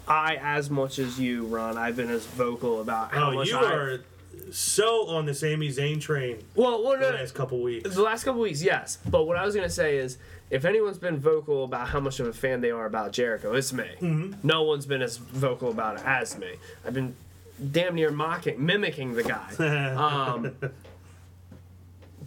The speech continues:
Speaker 1: but if anyone deserves to dethrone him, I'm gonna say early, it, it should be Zayn. Um, I hope it could go for a two-match feud where Jericho gets one retain off him and then gets the drop into him.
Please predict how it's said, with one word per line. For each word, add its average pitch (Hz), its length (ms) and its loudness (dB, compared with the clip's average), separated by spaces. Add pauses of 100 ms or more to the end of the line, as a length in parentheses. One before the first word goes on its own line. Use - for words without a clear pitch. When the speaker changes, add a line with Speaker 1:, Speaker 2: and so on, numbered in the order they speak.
(100)
Speaker 1:
but 180 180 4
if 170 140 -2 (100)
anyone 185 420 0
deserves 147 920 -2 (340)
to 151 140 0
dethrone 127 640 -2
him, 104 280 -10 (180)
I'm 123 120 0
gonna 120 140 -2
say 120 220 -2
early, 107 360 -2
it, 104 200 -6
it 117 140 -4
should 120 220 -2
be 120 120 -2
Zayn. 107 380 -6 (520)
Um, 110 540 -2 (840)
I 131 160 2
hope 143 220 0
it 135 60 0
could 127 160 -2
go 123 140 0
for 123 160 0
a 113 60 0
two-match 123 500 -2
feud 127 240 0
where 117 120 -2
Jericho 117 400 0
gets 113 280 -6
one 117 360 -2
retain 131 400 -2
off 127 220 -4
him 127 160 -2
and 110 80 -4
then 113 180 -4
gets 110 200 -2
the 123 80 -4
drop 123 300 -2
into 135 160 -2
him. 127 160 -2